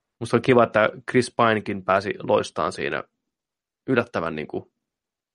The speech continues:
hyvässä roolissa. Ne oli niinku Trevorille antanut paljon tekemistä ja niillä oli hyvä kemia keskenään. Mut kyllä kolme ja puoli ehdottomasti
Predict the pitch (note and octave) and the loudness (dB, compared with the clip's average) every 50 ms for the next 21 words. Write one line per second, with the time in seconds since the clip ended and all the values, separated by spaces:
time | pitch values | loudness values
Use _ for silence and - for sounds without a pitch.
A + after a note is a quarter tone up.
0 | _ _ _ _ A#2 B2 A#2 G#2+ A2 - A2+ G#2 G#2 F#2+ F#2 F#2+ F#2+ - - F#2 | _ _ _ _ -2 2 2 2 2 0 -2 0 2 2 2 0 -2 -6 -8 -10
1 | - - _ _ _ _ _ _ _ _ - A2 G2+ G2+ F#2+ F#2+ F#2 G2+ - - | -10 -12 _ _ _ _ _ _ _ _ -8 -6 -4 -4 -4 -4 -6 -8 -6 0
2 | - A#2 G#2 G#2 G#2 F#2+ F#2 F2+ F#2 F#2 G2+ G2+ G2+ - A2 G#2+ G#2 F#2+ - G#2 | 2 4 4 4 2 2 0 0 0 0 -2 -4 -2 0 2 0 2 2 2 0
3 | G2+ - F#2+ F2+ F2+ F#2 - - - A#1 D2 C2+ B1+ - _ _ _ _ _ _ | 0 0 -2 -4 -4 -6 -6 -4 -2 0 0 0 0 -2 _ _ _ _ _ _
4 | _ _ _ _ _ _ _ _ _ _ _ _ _ _ _ _ _ - - - | _ _ _ _ _ _ _ _ _ _ _ _ _ _ _ _ _ -6 -2 0
5 | A2 G#2 G#2+ B2 G#2+ G2+ - - A2+ G#2+ G#2 G2+ F2+ F2+ - F2+ F#2 - - - | 2 4 4 4 4 2 2 2 2 2 2 2 0 0 -2 -4 -4 -4 -6 -10
6 | F#2+ E2 C#2+ B1+ A#1 - - _ _ _ _ _ _ _ _ _ _ _ _ _ | -10 -8 -6 -6 -8 -8 -12 _ _ _ _ _ _ _ _ _ _ _ _ _
7 | _ _ _ _ _ _ - A#2 - - - A2+ G#2 G#2 F#2+ - - _ _ _ | _ _ _ _ _ _ -20 -20 -18 -12 -10 -8 -6 -6 -8 -10 -12 _ _ _
8 | _ _ _ _ - - B2 A#2+ A2+ G#2 F#2+ - A2 F#2+ F2+ F2 G#2 G#2 A2 - | _ _ _ _ -4 0 0 2 2 0 0 0 0 0 2 0 0 -2 -4 -10
9 | - - - - - - - | -10 -10 -12 -12 -12 -12 -20